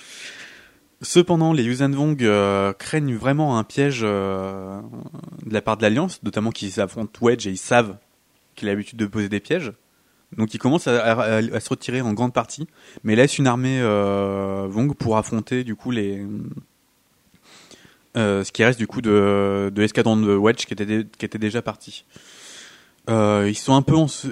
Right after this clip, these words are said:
les, l'Alliance est un peu au son ombre, mais l'escadron des Soleils Jumeaux, euh, vient, vient à leur secours et pour les soutenir du coup dans le combat. Euh...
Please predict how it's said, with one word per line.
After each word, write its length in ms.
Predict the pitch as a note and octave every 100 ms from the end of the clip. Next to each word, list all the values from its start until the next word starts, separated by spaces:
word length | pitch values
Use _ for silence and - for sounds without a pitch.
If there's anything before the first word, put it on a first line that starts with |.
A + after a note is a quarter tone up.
| B2+
les, 560 | A2+ A2+ A2+ A2+ A2
l'Alliance 340 | A2 B2 D3 -
est 40 |
un 60 | A2+
peu 120 | D3+
au 60 | C3+
son 160 | C3
ombre, 240 | A2+ B2+ B2+ _ - - - -
mais 280 | A2 G#2+ G#2
l'escadron 400 | B2 - C3 C#3+
des 60 |
Soleils 260 | B2+ C3 A#2+
Jumeaux, 420 | A2 A#2 C3 C3+
euh, 140 | G#2+ G#2
vient, 240 | A#2 A#2 - -
vient 180 | G#2+ B2+
à 40 |
leur 140 | B2 A#2
secours 580 | A#2 - - C#3 C#3+ A2
et 580 | G#2 G2+ G2+ G2+ G2+ - _ - - - - - - - - _ _ _ _ _ _ _ -
pour 100 | A#2
les 60 | A#2
soutenir 280 | A#2+ B2+
du 100 | B2
coup 120 | A2 B2
dans 100 | A2+
le 60 |
combat. 260 | G#2+ G2+ F2 _ _ _ _ _ _ _ _ _ - - - - - _ _ _ -
Euh... 1000 | A#2+ A2+ A2+ G#2+ G#2+ G#2 G#2 G2+ G2+ G2+